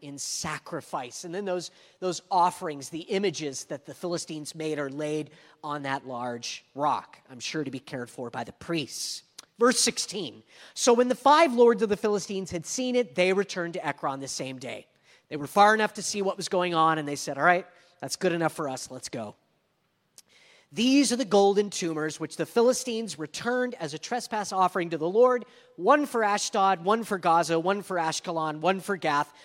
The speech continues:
one for Ekron, and the golden rats." Don't forget those. Uh, "according to the number of all the cities of the Philistines belonging to the five lords, both fortified cities and country villages, even as far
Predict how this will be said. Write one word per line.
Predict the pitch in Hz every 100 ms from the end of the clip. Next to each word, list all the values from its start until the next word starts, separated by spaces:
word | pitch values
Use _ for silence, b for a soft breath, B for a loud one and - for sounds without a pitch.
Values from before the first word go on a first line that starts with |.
| B -
one | 170 180
for | - 180 185
Ekron, | 160 - 147 147 131 127 196
and | 214 226
the | 214
golden | 185 185 185 175 156
rats." | 139 107 - -
Don't | 135
forget | - 139 123 127
those. | 113 - - - B B B
Uh, | 147 131
"according | - 233 247 220
to |
the | 196
number | 196 185 180
of |
all | 175 190 196
the |
cities | - 208 190 170
of | 165
the | 143
Philistines | - 196 190 208 190 156
belonging | 147 160 214 202
to | 165
the | 156
five | 185 175 165
lords, | 160 156 147 147 - b b b _
both | 226 247 -
fortified | 220 214 208 190 185
cities | 156 175 170 151
and | 143
country | - 208 214 226 185
villages, | 170 175 156 165 -
even | - 330 285
as | 240 -
far | - 190 180 180